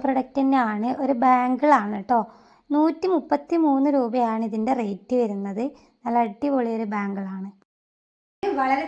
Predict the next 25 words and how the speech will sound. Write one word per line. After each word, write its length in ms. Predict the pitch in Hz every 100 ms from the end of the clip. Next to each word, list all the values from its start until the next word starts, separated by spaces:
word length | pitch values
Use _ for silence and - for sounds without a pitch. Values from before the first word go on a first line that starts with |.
| -
തിക്കായിട്ടുള്ള 640 | 285 - - 302 277 262 247
ഒരു 80 | 247
ബാംഗിളാണ് 420 | 233 226 220 214 220
കേട്ടോ 80 | 233
ഇത്. 120 | 247 370 - - - - -
വളരെ, 420 | 294 269 269 311 415 403 302
ഏഹ്, 120 | 285 277
നല്ലൊരു 460 | 277 320 359 302 269 269
സംഭവം 320 | 240 226 233 -
ഉണ്ട്. 120 | 240 226
ഇതുപോലെ 280 | 233 320 339 311
ഒരു 100 | 320
സംഭവം 260 | 285 262 254 247
ഇതിൻ്റെ 300 | 247 240 285 311
നാല് 420 | 269 269 294 330 311 269
എൻഡിലും 440 | 247 240 247 277 359 - - -
ഇതുപോലെ 360 | - 254 254 269 277
ഹാങ് 240 | 269 285
ചെയ്ത് 180 | 269 269 269
നിൽക്കുന്നുണ്ട്, 500 | 262 226 214 202 208 - - - - - 247
ഉണ്ടല്ലേ? 280 | 208 202 - - - - - - - - - - -
ഇത് 140 | 330 370
എൻ്റെ 120 | 339
അടുത്ത് 140 | 339 339
ഒരുപാട് 560 | 285 277 285 311 349